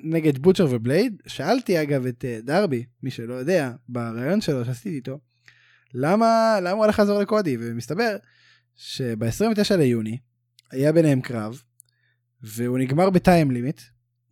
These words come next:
ומה שהוביל לכך שאף פעם לא הייתה ביניהם הכרעה,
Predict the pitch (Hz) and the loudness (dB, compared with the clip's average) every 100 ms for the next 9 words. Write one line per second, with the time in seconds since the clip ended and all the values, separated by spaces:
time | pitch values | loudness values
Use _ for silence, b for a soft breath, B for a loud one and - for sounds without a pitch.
0 | 147 123 123 131 - 131 127 127 123 - | -8 -4 -4 -4 -4 -4 -6 -6 -8 -8
1 | 127 143 226 185 147 135 - 120 117 - | -2 2 2 0 -2 -4 -6 -10 -10 -14
2 | _ _ _ - - 180 185 180 185 170 | _ _ _ -18 0 2 6 6 4 2
3 | 151 131 117 110 | 0 -2 -6 -10